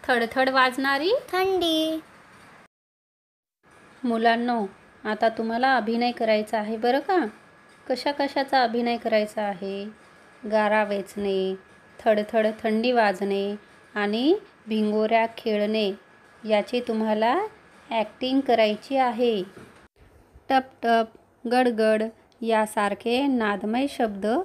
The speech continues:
Speaker 1: या कवितेत आले आहेत. असे आणखी शब्द सांगा बरं.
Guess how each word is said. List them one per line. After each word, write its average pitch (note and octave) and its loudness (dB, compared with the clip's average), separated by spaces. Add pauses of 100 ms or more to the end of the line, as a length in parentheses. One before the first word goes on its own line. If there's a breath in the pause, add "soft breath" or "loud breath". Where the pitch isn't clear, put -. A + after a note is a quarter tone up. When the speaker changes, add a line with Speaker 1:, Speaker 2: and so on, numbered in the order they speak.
(300 loud breath)
Speaker 1:
या B3 4
कवितेत A#3+ -4
आले G#3+ -2
आहेत. F#3 -2 (560 soft breath)
असे B3 2
आणखी A#3 0
शब्द B3 -4
सांगा A#3 2
बरं. G#3+ 0